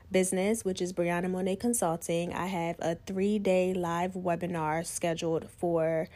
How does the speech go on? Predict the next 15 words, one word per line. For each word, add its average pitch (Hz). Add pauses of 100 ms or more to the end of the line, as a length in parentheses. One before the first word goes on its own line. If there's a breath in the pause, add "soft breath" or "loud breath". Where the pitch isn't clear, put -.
(320 loud breath)
August 185
fourth 202
through 214
August 190
sixth, -
and 175
it's 175
titled 180
All 180
Things 202
Be, 180
Business, 185
Balance, 180
and 202
Becoming. 196